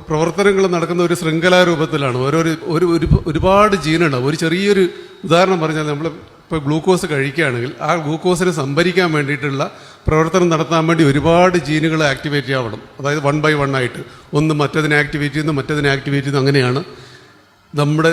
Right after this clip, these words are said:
സിസ്റ്റം വർക്ക് ചെയ്യുന്നത്. ഇതിലെവിടെയെങ്കിലും ഏതെങ്കിലും ഒരു ലിങ്ക്,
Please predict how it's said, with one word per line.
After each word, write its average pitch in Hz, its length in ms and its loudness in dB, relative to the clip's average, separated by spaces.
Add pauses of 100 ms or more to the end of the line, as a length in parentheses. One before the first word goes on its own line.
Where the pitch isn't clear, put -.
(180)
സിസ്റ്റം 165 540 -6
വർക്ക് 120 300 -4
ചെയ്യുന്നത്. 110 360 -8 (340)
ഇതിലെവിടെയെങ്കിലും 196 1160 2
ഏതെങ്കിലും 214 640 2
ഒരു 190 80 6
ലിങ്ക്, 165 400 0